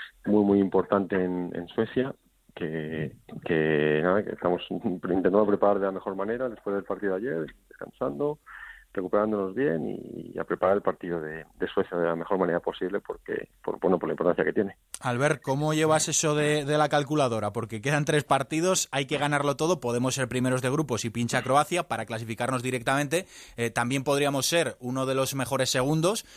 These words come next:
Speaker 2: eh, si lo ganamos todo, yo creo que deberíamos estar ahí, eh, es que si no tocaría la repesca, Albert, y, y mejor no jugársela, ¿verdad?
Speaker 1: No, bueno, no, no hace falta que pinche Croacia, si nosotros ganamos a, a Suecia, eh, y ganamos los partidos siguientes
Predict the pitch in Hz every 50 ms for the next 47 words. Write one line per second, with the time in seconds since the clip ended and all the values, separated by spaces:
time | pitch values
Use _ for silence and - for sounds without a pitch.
0 | - - _ - 113 113 117 - - 151 131 120 107 113 131 131 131 - - 147
1 | 135 117 107 120 113 135 123 123 117 139 127 127 123 120 120 123 123 123 127 123
2 | - 131 120 120 139 180 208 - - - - - - 107 107 104 - 123 113 113
3 | - - 147 - 165 151 160 - - 185 151 143 156 185 202 180 151 143 127 -
4 | 196 - - - 123 117 113 107 101 107 110 110 127 185 196 151 113 - 113 113
5 | 113 110 113 - 113 104 104 104 101 - 139 143 165 190 185 165 143 120 120 113
6 | 127 185 196 - 135 110 98 98 98 107 135 185 - - _ _ _ _ _ _
7 | _ _ _ _ _ _ - - - - - - - - - - - 151 135 131
8 | 147 147 143 147 139 117 110 113 113 113 113 120 120 - 135 117 120 107 98 110
9 | 101 92 - 98 - 92 98 113 113 127 110 95 - 101 98 90 - 104 98 101
10 | 98 98 98 101 101 98 101 98 - - - 95 92 90 92 - _ _ - -
11 | 101 - - 107 107 - - - 123 123 131 _ - - - - - - _ _
12 | - - 104 101 98 - - 117 98 95 87 90 92 92 90 82 82 - - 90
13 | 78 85 87 82 - 90 80 87 90 90 85 - 117 123